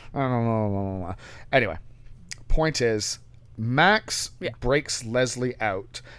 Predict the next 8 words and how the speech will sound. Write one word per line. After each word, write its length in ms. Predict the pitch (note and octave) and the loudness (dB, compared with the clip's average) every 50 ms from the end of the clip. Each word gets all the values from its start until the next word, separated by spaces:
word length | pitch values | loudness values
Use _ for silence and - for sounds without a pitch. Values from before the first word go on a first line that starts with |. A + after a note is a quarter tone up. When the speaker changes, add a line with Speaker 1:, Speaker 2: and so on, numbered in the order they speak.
| - - | -10 -6
Speaker 1:
and 100 | G#2+ G#2+ | -2 -2
they 60 | G#2+ | 0
have 180 | G#2 B2 B2 - | 2 2 0 0
to 100 | - A#2 | 0 -2
steal 360 | - - - - C#3 C3+ B2+ A#2 | -4 -4 -2 2 4 4 4 4
Leslie's 540 | G#2 G#2+ A#2+ A#2+ A#2 - A#2+ A#2+ A2 - - - | 2 2 2 0 0 0 -4 -4 -6 -6 -6 -4
own 300 | - B2 A#2+ A#2 A2+ A2 | -2 -2 0 -2 -2 -6
car. 480 | G#2+ - - G2+ F2+ D#2+ - - - | -8 -8 -8 -6 -6 -6 -8 -12 -18